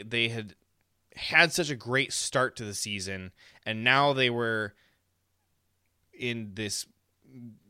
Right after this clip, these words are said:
really ugly losing stretch. To wallop 'em forty-one to twenty-five,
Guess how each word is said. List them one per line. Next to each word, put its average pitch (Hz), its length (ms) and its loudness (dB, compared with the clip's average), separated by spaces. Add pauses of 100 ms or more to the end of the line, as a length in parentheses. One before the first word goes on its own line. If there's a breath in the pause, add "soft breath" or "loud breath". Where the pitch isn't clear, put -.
really 143 360 4 (100)
ugly 123 380 2
losing 110 460 -2
stretch. - 520 -8 (840)
To 143 120 0
wallop 143 580 4
'em 139 200 0 (120)
forty-one 147 800 2
to 120 100 -2
twenty-five, 98 920 -8